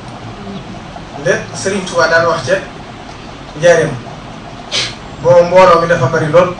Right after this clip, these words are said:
am kenn ci ku bokk ci waa Mauritanie wax Serigne Touba ne ko, "Cheikh,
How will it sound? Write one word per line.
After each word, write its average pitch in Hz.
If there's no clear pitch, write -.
am 156
kenn 165
ci 180
ku -
bokk 165
ci 165
waa 160
Mauritanie 160
wax 254
Serigne 165
Touba 147
ne 131
ko, -
"Cheikh, 165